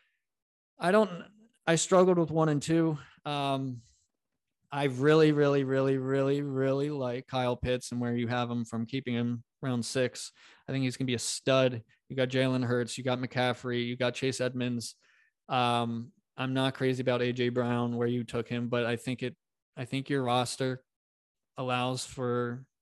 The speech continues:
like, the inconsistencies that he may have, 'cause he's another player who's gonna go off. And, oh, you have his quarterback, so that's double, double the points. Brandon Cooks,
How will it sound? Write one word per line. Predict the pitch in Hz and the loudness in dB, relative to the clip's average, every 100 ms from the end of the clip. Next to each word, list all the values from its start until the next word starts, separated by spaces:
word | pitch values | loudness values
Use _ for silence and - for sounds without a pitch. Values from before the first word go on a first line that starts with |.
| _ _ _ - | _ _ _ -6
like, | 135 120 - - _ | -4 -4 -6 -20 _
the | 139 | -6
inconsistencies | 131 - 127 - - 131 - 127 117 | -4 -4 -6 -6 -8 -8 -6 -6 -6
that | 113 | -6
he | 120 | -4
may | 127 117 | -4 -2
have, | 131 113 - | -2 -4 -8
'cause | 117 | -10
he's | 123 123 | -8 -6
another | 127 120 | -4 -4
player | 117 117 110 | -6 -6 -6
who's | 117 113 | -8 -10
gonna | 117 | -8
go | 113 117 | -4 -2
off. | 113 113 _ _ _ | -2 -6 _ _ _
And, | 131 123 | -10 -8
oh, | 131 | -4
you | 131 127 | -4 -4
have | 120 120 | -4 -4
his | 123 123 | -4 -2
quarterback, | 180 156 120 117 127 | 2 2 2 -2 -4
so | - 123 120 117 - _ _ - | -4 -2 0 -2 -8 _ _ -12
that's | 123 - | -12 -4
double, | 131 127 123 117 113 _ | -2 0 0 -2 -6 _
double | 135 135 | -4 -2
the | 123 | -4
points. | - 131 120 | -2 0 -2
Brandon | - 139 139 | 0 0 0
Cooks, | - 151 - | 0 -2 -2